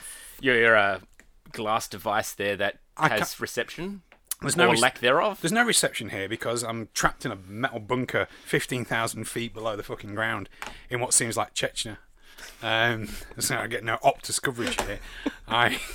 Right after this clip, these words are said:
Speaker 2: <laughs> so
Speaker 1: <laughs> Wow.
Speaker 2: Anywho.
Speaker 1: Yeah, anyway, yeah. So let's get, let's, uh, let's continue on. So, uh, night one recap.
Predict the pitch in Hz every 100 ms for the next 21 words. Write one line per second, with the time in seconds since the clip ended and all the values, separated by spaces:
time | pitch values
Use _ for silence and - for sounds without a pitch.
0 | - 127 - - - 123 - - 339 -
1 | - - - - 110 254 240 160 110 113
2 | 127 - - - - - - 339 - -
3 | - - - - - - 262 254 226 139
4 | 135 101 95 104 - 247 208 220 107 107
5 | 127 95 92 160 - - 135 139 - 160
6 | 170 165 190 170 170 - 151 170 135 -
7 | 151 151 151 147 147 151 175 - - _
8 | - - _ _ - - - - - 117
9 | 165 160 123 175 190 135